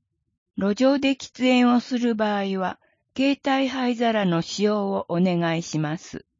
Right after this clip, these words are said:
特に人通りの多い東久留米駅周辺は、終日路上喫煙禁止区域に指定されています。この区域での喫煙は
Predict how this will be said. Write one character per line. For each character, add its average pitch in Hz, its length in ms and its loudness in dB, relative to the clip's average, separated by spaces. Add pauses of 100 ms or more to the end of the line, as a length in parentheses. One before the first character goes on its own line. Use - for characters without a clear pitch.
(1160)
特 269 320 -2
に 180 180 0
人 233 340 0
通 233 240 4
り 226 160 2
の 202 340 2
多 175 60 0
い 143 200 -2
東 247 540 -2
久 247 100 -4
留 233 140 0
米 226 240 2
駅 160 260 -6
周 175 320 -2
辺 160 400 0
は、 151 200 -4 (400)
終 269 360 2
日 254 480 -2
路 196 220 2
上 247 280 2
喫 - 360 -8
煙 247 300 4
禁 233 260 4
止 247 260 0
区 240 140 0
域 202 260 -4
に 151 100 2
指 156 100 -6
定 202 260 0
さ 202 160 -2
れ 185 100 -2
て 170 160 -6
い 160 120 -2
ま 156 180 -2
す。 - 260 -14 (840)
こ 220 160 2
の 269 160 4
区 277 160 0
域 233 280 -2
で 175 140 0
の 160 180 2
喫 - 280 -18
煙 170 440 2
は 160 200 -4